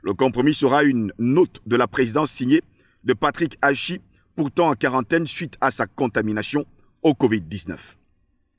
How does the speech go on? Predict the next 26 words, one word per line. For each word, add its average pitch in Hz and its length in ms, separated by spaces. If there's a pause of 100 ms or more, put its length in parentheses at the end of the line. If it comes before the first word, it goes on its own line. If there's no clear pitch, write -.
(340)
En 151 160
Afrique, 165 400
on 175 100
sait 175 160
que 170 120
les 156 180
intérims 160 340
peuvent 147 300
devenir 151 400
définitifs. - 800 (500)
Contre 143 300
mauvaise 139 420
fortune, 156 400
Ahmed 143 220
Bakayoko 131 500 (320)
fait 160 180
bon 135 220
cœur. - 460 (480)
Quand 139 260
le 117 220
tonnerre 139 360
gronde, 147 360 (240)
chacun 151 380
attrape 135 340
sa 117 160
tête. - 420